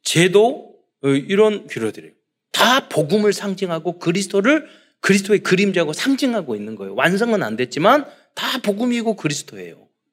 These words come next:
예, 교회고 그래요. 그러나 율법주의란 그 율법과 규례를 지킬 때 구원을 받게 된다고 생각하는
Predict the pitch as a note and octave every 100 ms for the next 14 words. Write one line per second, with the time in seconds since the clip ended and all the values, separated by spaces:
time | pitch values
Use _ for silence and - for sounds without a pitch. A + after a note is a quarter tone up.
0 | _ F#2+ F#2+ - _ _ - B2+ C3 C3
1 | A2+ - _ _ _ G#2+ F2 _ _ _
2 | _ _ _ _ _ _ _ _ _ _
3 | _ _ - G#3 A#3+ G3 A#2+ G#3 - D4
4 | A#3+ - E3+ A#3 A3 A#3+ A#2 - - -
5 | _ - - C#4+ E3 F3 - A3+ - G#3
6 | G#3 - G3+ A3 G3 E3+ - - C4+ D4+
7 | - C#4 C#4 G#3 - - G3+ G#3 F#3+ D3+
8 | C3+ D#3+ C3+ A#2 A#2+ A#2 B2+ B2 B2+ D#3
9 | F#3+ A#3+ D4 D#4